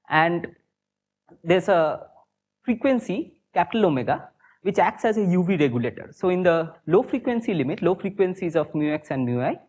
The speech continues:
mu y, uh, this distribution goes to, becomes independent, the, the, the dependence on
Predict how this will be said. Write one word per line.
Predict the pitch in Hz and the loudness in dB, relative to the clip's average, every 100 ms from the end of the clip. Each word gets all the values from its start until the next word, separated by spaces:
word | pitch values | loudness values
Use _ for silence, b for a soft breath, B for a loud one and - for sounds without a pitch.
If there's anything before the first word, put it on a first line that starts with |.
| _ - | _ -4
mu | 151 | 0
y, | 143 139 330 - _ _ _ _ _ _ _ _ _ | 2 0 -2 -10 _ _ _ _ _ _ _ _ _
uh, | 147 139 139 - - _ - _ _ - | 2 2 2 -2 -10 _ -20 _ _ -4
this | 160 | -2
distribution | 156 170 175 220 233 233 202 | 0 0 0 -2 0 -2 0
goes | 175 180 - | 0 0 -4
to, | 240 403 - _ 175 156 | -4 -4 -6 _ -4 0
becomes | 156 190 196 | 0 0 0
independent, | 202 196 202 185 170 156 | -2 0 0 0 -2 -2
the, | - 143 120 | -6 -6 -8
the, | - - 147 143 123 | -8 -6 -2 -2 -2
the | 143 151 | -4 -2
dependence | 139 143 208 202 196 | -2 -2 -2 -2 -2
on | 185 175 | -2 -2